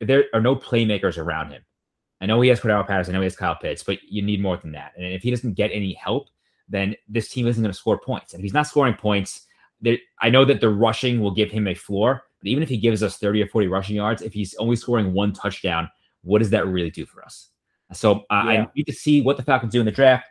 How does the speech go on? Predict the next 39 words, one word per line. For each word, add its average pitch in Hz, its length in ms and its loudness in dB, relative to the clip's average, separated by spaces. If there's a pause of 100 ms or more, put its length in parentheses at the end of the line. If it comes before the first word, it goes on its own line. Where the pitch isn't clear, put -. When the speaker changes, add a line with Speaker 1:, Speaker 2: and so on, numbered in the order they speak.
(140)
Speaker 1:
what 120 100 -8
they 135 60 -4
do 120 100 0
the 113 40 0
rest 110 200 2
of - 60 -20
free 104 140 2
agency, 104 520 2 (200)
if 107 140 -8
they 120 100 4
sign 110 260 2
another 101 200 2
receiver, 101 320 0
if 98 100 -2
they 98 80 0
draft 101 340 0
one, 196 280 -2 (320)
if 110 160 -10
what 110 80 0
they 117 80 -2
do 120 100 0
at 104 60 -2
quarterback. 101 560 2 (300)
But - 280 0
I, 117 400 4
I, 131 60 8
I - 20 6
wanna 147 200 4
say 160 180 4
I'm 135 100 2
cautiously 139 640 0
optimistic 165 600 -2
on 165 140 0
Mariota 170 500 4
from - 160 -4
a 107 60 2
real 110 240 2
life 156 180 2
perspective, 180 480 0